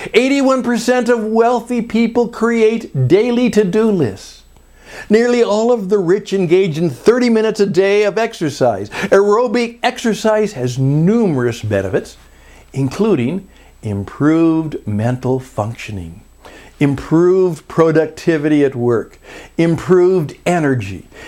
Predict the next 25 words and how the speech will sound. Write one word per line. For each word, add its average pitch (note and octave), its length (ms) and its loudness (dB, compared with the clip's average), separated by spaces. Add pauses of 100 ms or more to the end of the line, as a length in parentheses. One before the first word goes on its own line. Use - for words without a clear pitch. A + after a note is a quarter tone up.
(160)
improved E3 720 2
attention E3+ 720 -2
span, F#2 500 -6 (300)
reduced F3 640 2
stress F3 480 0
levels, C3 540 0
and A#2+ 160 -6
improved D3 560 -12
health. F3+ 480 -10 (1000)
All F#3 440 0
these F3 340 0
benefits G#2 580 -4
lead C3 420 0 (300)
to G3+ 140 2
improved G#3+ 720 0
money-making C#3+ 840 0
abilities. G#3+ 800 -2 (640)
You A#2+ 320 0
can't F#3 500 -2
make A#3+ 380 0
money F3+ 400 2
in G3 240 0
a G3 120 2
hospital G3 560 0
bed. A2 380 -4